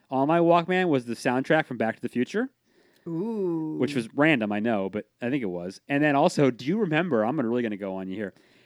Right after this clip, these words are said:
Speaker 1: Remember when Sony had the Sport Walkman that was yellow? Do you remember that?
Speaker 2: <sighs>
Speaker 1: And it
Speaker 2: I
Speaker 1: had,
Speaker 2: think
Speaker 1: it, it had the
Speaker 2: so.
Speaker 1: thin, like, sport, like, wire earphones too.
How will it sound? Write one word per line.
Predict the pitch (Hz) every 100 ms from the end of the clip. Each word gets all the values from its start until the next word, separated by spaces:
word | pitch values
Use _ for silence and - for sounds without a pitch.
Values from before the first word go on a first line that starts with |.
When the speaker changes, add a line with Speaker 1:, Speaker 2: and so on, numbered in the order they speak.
| _ -
Speaker 1:
Remember | 135 185
when | 247 185
Sony | - - 143 151 170
had | 160 131
the | 117
Sport | - - 123 139 151
Walkman | 147 143 156 156
that | 135
was | 113
yellow? | 107 107 113 143 _ _ _ _ _ _ _
Do | 123
you | 104
remember | 120
that? | 131 - _ _ _ _ _ _ _
Speaker 2:
<sighs> | - 180 202 202 190 160 147 - -
Speaker 1:
And | 151
it |
Speaker 2:
I | 160
Speaker 1:
had, | 165
Speaker 2:
think | 233
Speaker 1:
it, | 165
it | 160 -
had | 156 156
the | 135
Speaker 2:
so. | 127 -
Speaker 1:
thin, | 180 180 190 190 _ _ 139
like, | 147 135 - _ -
sport, | - - 165 170 156
like, | 143
wire | 131 135 139 156 165
earphones | 143 147 151 175 175 175
too. | - 160 190